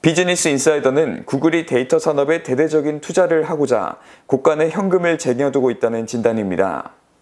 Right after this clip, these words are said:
실제 구글은 데이터 센터 구축을 위해 이백오십억 달러를 투자하는 등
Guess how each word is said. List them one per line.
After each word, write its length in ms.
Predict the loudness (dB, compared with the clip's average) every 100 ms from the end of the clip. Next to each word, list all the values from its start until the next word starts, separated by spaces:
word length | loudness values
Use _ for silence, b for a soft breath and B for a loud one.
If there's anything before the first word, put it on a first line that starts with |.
| _ _ _ _ B B B B
실제 380 | 0 2 4 0
구글은 540 | 2 2 2 0 -2 -2
데이터 300 | 0 2 0
센터 340 | 0 0 -2
구축을 460 | -2 -4 0 0 0
위해 460 | 0 0 -2 -6 -16 B B
이백오십억 640 | 0 2 0 0 0 0
달러를 420 | 2 2 0 -2
투자하는 480 | -4 -2 -2 0 -2
등 400 | -2 -4 -6 -18